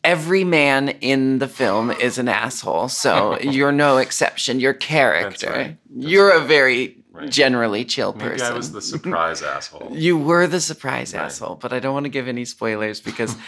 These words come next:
Speaker 2: <laughs>
Speaker 1: I went into it knowing nothing, and it changed my life, and
Speaker 2: Oh
Speaker 1: I
Speaker 2: my
Speaker 1: felt
Speaker 2: gosh.
Speaker 1: bonded with everyone in that theater.
Speaker 2: Oh.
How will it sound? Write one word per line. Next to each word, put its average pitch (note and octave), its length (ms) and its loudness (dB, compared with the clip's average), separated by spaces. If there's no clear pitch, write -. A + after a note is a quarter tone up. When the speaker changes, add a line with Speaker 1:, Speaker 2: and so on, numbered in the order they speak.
Speaker 2:
<laughs> - 220 -20
Speaker 1:
I F3 120 6
went F#3 180 4
into D3+ 300 0
it - 140 -2
knowing A#2+ 320 0
nothing, B2 640 -2
and A#2+ 200 2
it A#2 140 -8
changed C3 340 -2
my A2+ 140 -2
life, G#2 500 -4
and A2 160 -2
Speaker 2:
Oh G#2+ 60 2
Speaker 1:
I - 40 2
Speaker 2:
my - 20 -2
Speaker 1:
felt A#2 320 2
Speaker 2:
gosh. - 80 -16
Speaker 1:
bonded A2 440 0
with G#2+ 160 -6
everyone G2+ 380 -6
in F#2 100 -10
that - 240 -12
theater. - 320 -8
Speaker 2:
Oh. A2 140 -16